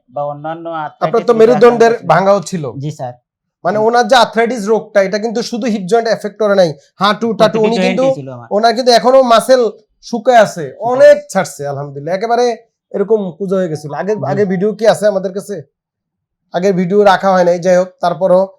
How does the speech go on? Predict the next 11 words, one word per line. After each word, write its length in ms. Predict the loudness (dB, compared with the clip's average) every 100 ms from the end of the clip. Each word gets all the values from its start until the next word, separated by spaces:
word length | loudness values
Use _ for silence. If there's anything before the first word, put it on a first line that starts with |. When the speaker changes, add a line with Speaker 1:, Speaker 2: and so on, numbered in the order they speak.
| _
Speaker 2:
এরকম 340 | -10 -8 -8
ছিল, 260 | -10 -10 -8
মানে 200 | -4 -4
হুইল 200 | -4 -6
চেয়ারে 260 | -6 -6 -6
ঠেলে 240 | -8 -6
আনছে 260 | -8 -8 -14
আমাদের 280 | -14 -16
কাছে। 260 | -18 -20 -20 _ _ _ _ _ _ -4
তো 400 | 0 2 0 -4 -8
আসলে 560 | -8 -6 -4 -4 -6